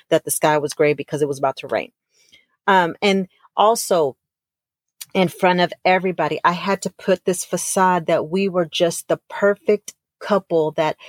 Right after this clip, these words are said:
we were just the most happiest, loving couple together that there was, that there was nothing wrong. Yet,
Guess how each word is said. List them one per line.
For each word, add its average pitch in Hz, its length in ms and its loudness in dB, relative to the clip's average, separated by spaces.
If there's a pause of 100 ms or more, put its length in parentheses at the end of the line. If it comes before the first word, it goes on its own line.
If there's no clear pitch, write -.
(180)
we 196 140 4
were 190 140 2
just 180 280 -2
the 175 80 0
most 165 260 -6
happiest, 196 720 0 (120)
loving 175 600 0 (200)
couple 175 560 0 (260)
together 175 640 0
that 175 180 -2
there 165 180 2
was, 156 360 0
that 151 140 -4
there 165 140 0
was 151 200 -10
nothing 185 580 -2 (100)
wrong. 160 440 -2 (320)
Yet, - 360 -2